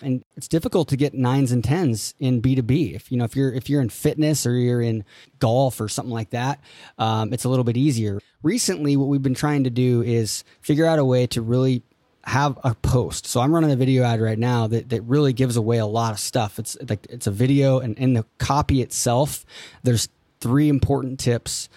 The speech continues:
Um, in the video, it gives away some great tips, but it also seeds the webinar. And relevant scores are, are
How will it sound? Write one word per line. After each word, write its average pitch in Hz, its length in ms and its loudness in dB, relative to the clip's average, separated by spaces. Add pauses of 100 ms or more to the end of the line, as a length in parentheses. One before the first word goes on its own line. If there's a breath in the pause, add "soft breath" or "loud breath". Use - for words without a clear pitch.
(240 loud breath)
Um, 104 320 -2
in 131 120 2
the 139 60 2
video, 131 380 4
it 120 180 -4
gives 117 240 -2
away 120 240 2
some 107 160 -4
great 123 260 0
tips, 120 240 0
but 117 140 -2
it 117 80 0
also 120 260 0
seeds 127 520 -2
the 123 80 0
webinar. 107 580 -2 (460 loud breath)
And 120 420 -2
relevant 151 400 2
scores 123 400 0
are, 113 180 0 (140)
are 113 240 0